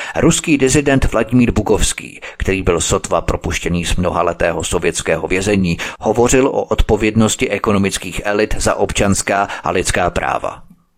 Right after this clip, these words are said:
Schwab také dál neúnavně cestoval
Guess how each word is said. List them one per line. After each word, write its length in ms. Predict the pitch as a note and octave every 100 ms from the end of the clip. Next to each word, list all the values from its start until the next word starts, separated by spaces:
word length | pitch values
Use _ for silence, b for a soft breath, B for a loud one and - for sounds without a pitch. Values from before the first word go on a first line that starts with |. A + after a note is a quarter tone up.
| - _ _ - B B B -
Schwab 360 | - D3 D#3+
také 360 | D3+ C#3+ C#3 G#2
dál 360 | G#2+ A2 A#2+
neúnavně 600 | A2 G#2+ A2 G#2+ G2+ G#2+
cestoval 600 | G2+ G2+ F2+ F#2 D2 C2